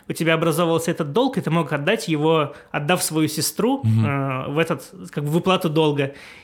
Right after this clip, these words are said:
Speaker 1: И ты мог содержать кучу з-, заложниц, которых тебе в оплату долга отдали, и любой, как бы, член этого общества стремился, чтобы у него был такой условный гарем,
Speaker 2: Да.
Speaker 1: не конкретно жен, а просто
Speaker 2: Да.
Speaker 1: женщин, принадлежавших ему,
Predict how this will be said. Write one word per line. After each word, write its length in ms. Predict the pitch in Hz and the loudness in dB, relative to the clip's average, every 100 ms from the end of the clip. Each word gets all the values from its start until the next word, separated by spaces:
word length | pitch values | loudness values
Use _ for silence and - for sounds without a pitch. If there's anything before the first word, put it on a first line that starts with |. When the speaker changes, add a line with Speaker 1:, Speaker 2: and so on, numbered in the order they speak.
| - _ _ | -20 _ _
Speaker 1:
И 600 | 202 185 247 247 196 - | -2 2 4 4 2 0
ты 140 | 202 196 | 2 4
мог 220 | 170 156 | 4 0
содержать 440 | - 160 151 160 - | -2 -2 0 -2 0
кучу 220 | 180 160 | -2 0
з-, 160 | 143 151 147 | -2 -4 -2
заложниц, 440 | 165 190 175 143 | 2 2 2 -2
которых 280 | 160 160 - | -4 -4 -4
тебе 260 | - 160 165 | -2 0 2
в 40 | |
оплату 280 | 147 151 156 | 0 -2 -2
долга 320 | 151 156 151 | -2 0 0
отдали, 500 | 147 151 262 226 135 - - - _ _ | 0 0 2 2 -2 -8 -20 -20 _ _
и 220 | 175 214 | 0 2
любой, 480 | 196 185 160 190 160 | 4 2 2 2 2
как 180 | - 147 | 0 -4
бы, 80 | 147 | -4
член 280 | - 160 | 0 0
этого 200 | 156 - | 0 -2
общества 340 | 226 233 - 156 | -2 -2 -4 -6
стремился, 440 | - 156 190 220 156 | -2 0 0 0 -2
чтобы 240 | - 143 | -2 -2
у 20 | |
него 180 | 156 170 | 0 2
был 160 | 156 147 | 0 -2
такой 280 | 143 147 139 | -2 -4 -2
условный 400 | 165 175 156 156 | -4 -2 0 0
гарем, 360 | 151 180 269 277 - - - | 2 2 2 -2 -12 -10 -2
Speaker 2:
Да. 140 | 92 | 2
Speaker 1:
не 60 | 175 | 2
конкретно 440 | 196 202 208 185 | 2 2 2 2
жен, 180 | 214 254 | 2 2
а 40 | |
просто 300 | 180 175 - | 2 -2 0
Speaker 2:
Да. 60 | 151 | 0
Speaker 1:
женщин, 500 | 139 226 262 - 160 | 2 2 2 0 -2
принадлежавших 880 | 165 151 147 151 165 214 - - - - - - | 0 0 2 2 2 2 -2 -8 -12 -20 -20 -8
ему, 500 | 147 185 185 139 | 2 4 4 0